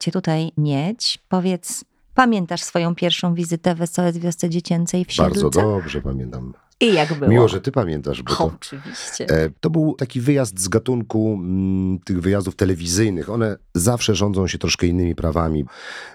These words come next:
Speaker 2: A mimo to, jak tam się wchodzi do tego domu, jak się wchodziło do tego konkretnego domu, domu Wioli i dzieciaków, ja już nie pamiętam, siódemka czy szóstka, czy óse-
Speaker 1: Tam siódemka była
Speaker 2: Wiem,
Speaker 1: wtedy.
Speaker 2: że było jedno
Speaker 1: Mhm.
Speaker 2: biologiczne dziecko, córka.
Speaker 1: Tak,
Speaker 2: To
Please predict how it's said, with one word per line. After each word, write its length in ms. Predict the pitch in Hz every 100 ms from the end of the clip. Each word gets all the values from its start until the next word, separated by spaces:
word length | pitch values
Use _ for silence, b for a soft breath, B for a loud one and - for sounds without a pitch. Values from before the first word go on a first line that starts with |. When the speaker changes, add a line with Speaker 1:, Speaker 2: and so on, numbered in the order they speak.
| B -
Speaker 2:
A 100 | 147
mimo 240 | 180 269
to, 260 | 92 82 113
jak 180 | 117
tam 120 | - 76
się 120 | -
wchodzi 360 | - 71 62
do 80 | 62
tego 200 | - -
domu, 280 | 57 52 53
jak 100 | 64
się 100 | -
wchodziło 340 | - 65 65
do 200 | 64 65 - _ B B B B B _ -
tego 260 | - 107 82
konkretnego 500 | 64 64 60 67 67
domu, 220 | 65 62
domu 220 | 64 67
Wioli 300 | 64 76 69
i 40 | 64
dzieciaków, 600 | 62 - 65 - 85 -
ja 60 |
już 100 | 67
nie 60 | -
pamiętam, 140 | 69 -
siódemka 320 | 69 85 110
czy 120 | 123
szóstka, 360 | 107 67 - -
czy 140 | -
óse- 200 | 69 - - _ _ - 170
Speaker 1:
Tam 180 | 160
siódemka 360 | 151 175 165 165
była 100 | 147
Speaker 2:
Wiem, 80 | 156
Speaker 1:
wtedy. 160 | 107 -
Speaker 2:
że 120 | 113
było 120 | 110
jedno 160 | 113 80
Speaker 1:
Mhm. 140 | 98
Speaker 2:
biologiczne 340 | 92 85 -
dziecko, 260 | 73 73 -
córka. 360 | - 76 - -
Speaker 1:
Tak, 220 | 147
Speaker 2:
To 60 | 180